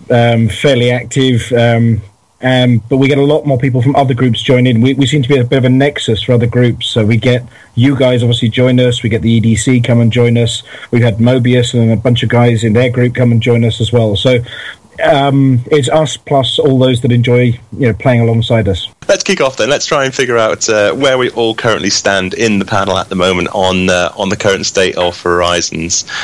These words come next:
Speaker 2: Um, Ian, let's, uh, let's kick off with you. What's your current view?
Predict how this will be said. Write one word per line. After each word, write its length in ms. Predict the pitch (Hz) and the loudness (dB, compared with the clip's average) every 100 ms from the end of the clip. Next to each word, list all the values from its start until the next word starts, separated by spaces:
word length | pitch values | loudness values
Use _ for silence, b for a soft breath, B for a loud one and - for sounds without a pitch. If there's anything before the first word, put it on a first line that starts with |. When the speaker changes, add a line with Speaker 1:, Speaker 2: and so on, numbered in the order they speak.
| B - | B -2
Speaker 2:
Um, 500 | 117 117 117 120 - - _ _ - | 0 0 -2 -4 -8 -18 _ _ -6
Ian, 360 | 165 170 110 95 113 120 | -2 0 -2 -6 -10 -6
let's, 340 | 123 - - | -4 -4 0
uh, 220 | 113 113 | 0 0
let's 220 | 90 135 - | 0 -2 -4
kick 180 | 127 | -4
off 180 | 117 113 | -4 -4
with 140 | 107 104 | -4 -2
you. 220 | 98 117 | 0 0
What's 440 | 180 156 - - | 0 -2 -4 -4
your 200 | 156 147 | -2 -2
current 500 | - - 143 131 90 | -4 -4 -2 -2 -4
view? 460 | 110 104 92 92 | -2 0 0 0